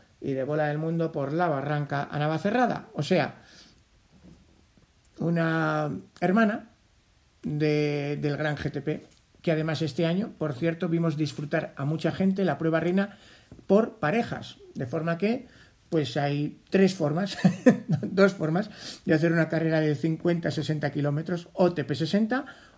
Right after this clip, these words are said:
o G T P por parejas, o, si ya quieres más, pues el G T P ciento cuatro de toda la vida. En el caso de T P sesenta,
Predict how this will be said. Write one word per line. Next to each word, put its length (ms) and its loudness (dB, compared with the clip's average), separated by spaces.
o 320 6
G 240 -2
T 100 -4
P 120 -2
por 180 -4
parejas, 520 -2
o, 360 2
si 180 -4
ya 120 -2
quieres 300 -2
más, 180 2
pues 180 -6
el 100 -2
G 180 -4
T 100 -6
P 140 -6
ciento 340 -4
cuatro 360 -4
de 120 -6
toda 200 -4
la 100 -4
vida. 260 2
En 100 0
el 140 -2
caso 280 2
de 320 4
T 140 -4
P 100 -4
sesenta, 600 0